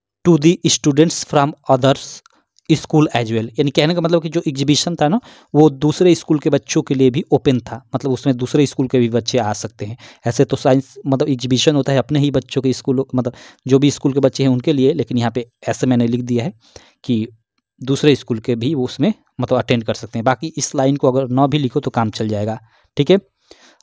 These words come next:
अब देखो इसके आगे लिखोगे कि it was a modeling competition, क्या था, it was a modeling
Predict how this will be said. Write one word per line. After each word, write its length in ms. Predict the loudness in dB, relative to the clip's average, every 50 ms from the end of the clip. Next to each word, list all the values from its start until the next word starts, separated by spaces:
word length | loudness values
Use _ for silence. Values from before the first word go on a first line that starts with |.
| _ _ -2
अब 100 | 0 0
देखो 240 | -2 -4 -4 -4 -4
इसके 260 | -4 -4 0 2 2
आगे 140 | 2 2 -2
लिखोगे 380 | -4 -2 -2 -2 -2 -2 -4 -6 _ _ _ _ _ _ -20 -20 _ _ -6
कि 140 | -6 -6 2 2
it 140 | 2 4 6
was 180 | 4 4 6 4
a 60 | 4 2
modeling 540 | 4 4 4 4 4 2 0 0 0 0 -2 _ -4 -4
competition, 520 | -2 -2 -4 -4 -4 -4 -2 -4 -4 -6 -10 -18 _ _ _ 0
क्या 100 | 0 0
था, 160 | 2 -2 -4 -4 -2 -2
it 140 | -2 2
was 200 | 4 4 4 4 2 -4 -12 _ _ -2
a 80 | 0
modeling 440 | 4 4 4 4 2 0 -2 -2 -2